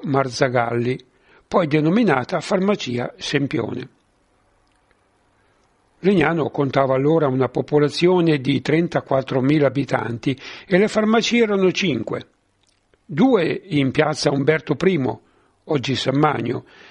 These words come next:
di Achille Campiglio e di Francesco Marcello, altre due in corso Garibaldi, titolari rispettivamente Renzo Mai e Guglielmo Sacchetti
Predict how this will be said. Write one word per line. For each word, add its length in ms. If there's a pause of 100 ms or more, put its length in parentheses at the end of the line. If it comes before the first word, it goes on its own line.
(160)
di 160
Achille 520
Campiglio 800
e 120
di 140
Francesco 600
Marcello, 680 (920)
altre 360
due 220
in 120
corso 720
Garibaldi, 880
titolari 720
rispettivamente 1000 (300)
Renzo 480
Mai 520
e 140
Guglielmo 600
Sacchetti 720